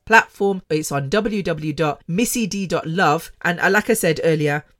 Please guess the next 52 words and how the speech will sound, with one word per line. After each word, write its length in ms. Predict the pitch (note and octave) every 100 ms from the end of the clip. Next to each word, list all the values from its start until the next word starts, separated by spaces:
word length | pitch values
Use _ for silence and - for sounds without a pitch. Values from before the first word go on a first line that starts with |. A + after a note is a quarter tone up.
| -
if 240 | D3+ D3+ D#3+
you 80 |
want 140 | D#3 D3
to 40 |
contact 400 | - G3+ G#3 E3
me 80 | D#3+
for 140 | D3 -
any 180 | F#3+
reason, 440 | D3+ C3 B2 C3+ D3 E3+
if 100 | D#3+
you 60 |
fancy 420 | - C#4 C#4 A#3
coming 300 | F#3+ F#3+ F#3
on, 220 | E3 B2+ D3
like 180 | F3+ G#3
I 40 |
said, 140 | F#3+ F3
I'm 100 | F#3
not 160 | G#3
selling 320 | - F3 D#3
anything, 360 | D3 D3 C3+ C3 E3
although 220 | D3+ D3+
I 40 |
keep 220 | D3 D3 - -
advertising 440 | D#3+ D3+ D3 D3 C#3
all 80 |
these 180 | C#3+ C#3
things. 380 | - C3+ C3+ C#3 - C#3 _ -
<laughs> 240 | - - - - - _ _ _ _ - E3+ G3 E3 - -
Uh, 240 | D#3+ D#3+
but 260 | D3+ E3 -
if 100 | G#3
you 100 | G3
wanna 200 | B3 A#3
come 260 | - E3+
on, 320 | D#3 C#3 C3+ -
uh, 240 | D3+ D3
and 120 | F3+ G3+
I 80 |
think 440 | G#3 B3+ G#3+ - -
if 120 | B3+ F#3
we 80 |
could 180 | - A3
just 160 | G3 -
sit 100 | G3
here 120 | F#3+
and 80 | F3+
chat 240 | - F#3
about 280 | D#3+ D#3+ D#3
stuff, 280 | - E3+ -
then 140 | G#3+
yeah, 160 | B3